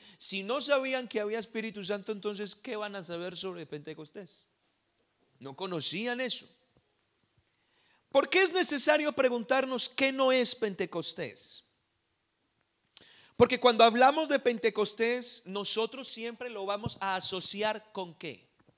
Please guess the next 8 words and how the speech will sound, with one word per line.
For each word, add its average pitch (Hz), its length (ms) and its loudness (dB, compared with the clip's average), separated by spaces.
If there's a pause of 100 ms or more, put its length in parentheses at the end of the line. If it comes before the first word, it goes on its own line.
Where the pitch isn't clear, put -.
(2500)
¿Con 190 200 -4
qué? 185 400 -2 (1300)
Con 139 220 -8
el 147 80 0
derramamiento 151 640 -2
del 208 80 -4
Espíritu 143 440 -4
Santo. 175 440 -6